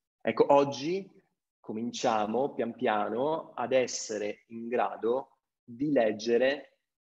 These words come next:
quale è la lettera a cui la persona sta pensando. Quindi, lettera per lettera, in un alfabeto molto lento,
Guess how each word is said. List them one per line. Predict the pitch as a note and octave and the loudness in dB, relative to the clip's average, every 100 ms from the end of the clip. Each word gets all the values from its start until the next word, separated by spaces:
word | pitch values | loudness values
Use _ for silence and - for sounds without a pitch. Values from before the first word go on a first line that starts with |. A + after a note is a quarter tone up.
| _ | _
quale | - D3 C#3+ D3 D#3+ - | 2 6 6 6 4 2
è | B2+ | -2
la | B2 B2+ | -2 0
lettera | G#2+ G#2+ - A#2 B2 B2+ - | 0 -4 -6 -4 -4 -6 -8
a | A#2 | -14
cui | - D3+ | -2 0
la | B2+ A2+ | 0 -2
persona | D3 C#3+ - A#2 G2+ G#2 G#2+ A2 - | -6 -8 -8 -10 -8 -8 -8 -10 -18
sta | - - A2 | -12 -10 -10
pensando. | - G#2+ - - - - - _ _ _ _ _ _ _ _ _ _ | -4 -4 -4 -6 -8 -12 -14 _ _ _ _ _ _ _ _ _ _
Quindi, | - D3+ C3 A#2 C3+ F3 - - - - | 4 8 8 8 6 4 0 -14 -12 -2
lettera | A2+ C3+ C3+ C3+ A2+ G#2 G2+ - - | 6 6 6 2 2 2 0 -6 -6
per | G#2 | -2
lettera, | A2 A#2+ G#2+ - G#2+ A#2+ C#3 - - | 2 2 2 -2 0 2 0 -2 -6
in | A2 | -2
un | A2 | -2
alfabeto | A2 A2 C#3 C#3+ | 2 4 4 4
molto | A2 A2 G#2+ - | 0 -2 -4 0
lento, | C#3+ G2+ G2 G2 A#2 C3+ - - | 2 2 -2 0 2 2 -4 -20